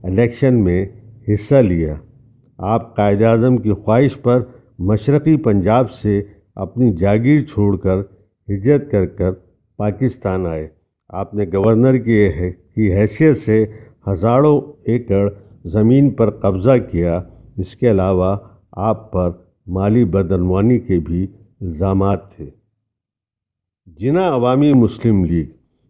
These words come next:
जिना अवामी, अवामी मुस्लिम लीग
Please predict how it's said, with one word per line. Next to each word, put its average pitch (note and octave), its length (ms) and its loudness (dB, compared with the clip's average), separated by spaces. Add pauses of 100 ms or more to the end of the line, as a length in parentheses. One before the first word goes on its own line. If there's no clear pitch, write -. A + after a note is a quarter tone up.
(100)
जिना A2+ 420 0
अवामी, D3 420 4 (1200)
अवामी A#2 380 2 (580)
मुस्लिम G#2+ 520 2
लीग A2+ 280 2